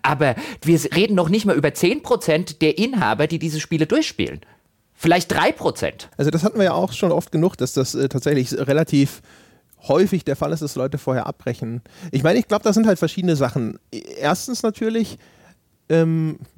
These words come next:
Speaker 2: diese Value Proposition ist ja natürlich erstmal schon relativ stark. Also wenn dir ein Red Dead Redemption zwei verspricht, ich bringe, keine Ahnung, sechzig Stunden Spielzeit mit und dir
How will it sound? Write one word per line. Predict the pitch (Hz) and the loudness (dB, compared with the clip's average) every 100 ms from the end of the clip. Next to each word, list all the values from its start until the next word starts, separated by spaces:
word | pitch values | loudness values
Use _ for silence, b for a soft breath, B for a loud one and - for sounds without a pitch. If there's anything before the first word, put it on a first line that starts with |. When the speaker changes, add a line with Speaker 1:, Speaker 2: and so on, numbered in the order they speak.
| - 170 | -8 -2
Speaker 2:
diese | 147 147 127 127 | 2 2 0 2
Value | 143 165 220 135 120 | 2 4 2 0 -2
Proposition | - 123 - 127 135 151 - 233 | -6 -6 -4 -6 -6 -6 -6 -6
ist | - | -2
ja | 170 | -2
natürlich | 170 - 175 - | -2 -2 -4 -2
erstmal | 156 - 185 | -4 -2 -2
schon | - | -2
relativ | 165 156 - 139 | 2 2 2 -4
stark. | - 113 87 - - | -4 -2 -2 -2 -4
Also | 139 135 | -2 -2
wenn | 156 160 | -2 0
dir | 156 | 0
ein | 135 135 | 0 -4
Red | 160 | -2
Dead | 156 139 | -4 -4
Redemption | 135 135 151 139 107 | -4 -4 -4 -10 -12
zwei | - 117 175 | -6 -2 -2
verspricht, | - 147 - 170 - | -4 -8 -6 -8 -6
ich | 160 - | -8 -6
bringe, | 147 147 135 | -6 -4 -2
keine | 143 123 123 | -2 -2 -4
Ahnung, | 175 175 | -4 -4
sechzig | 139 135 - 143 | -4 -6 -6 -8
Stunden | - 147 147 135 | -6 -6 -8 -14
Spielzeit | - 131 - 113 - | -4 -4 -2 -6 -6
mit | 101 - | -10 -8
und | 123 - | -8 -2
dir | 135 131 123 | 0 0 -2